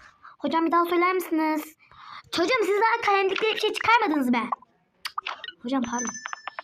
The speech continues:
Unuttuk, pardon. Yani bir daha böyle gidersem biliyorsunuz kötü olur.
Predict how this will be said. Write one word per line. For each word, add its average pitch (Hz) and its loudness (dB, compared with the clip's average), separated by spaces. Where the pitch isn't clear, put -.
Unuttuk, 247 -6
pardon. 233 -4
Yani 240 0
bir 247 -2
daha 247 0
böyle 285 2
gidersem 269 -2
biliyorsunuz 247 -2
kötü 214 -8
olur. - -14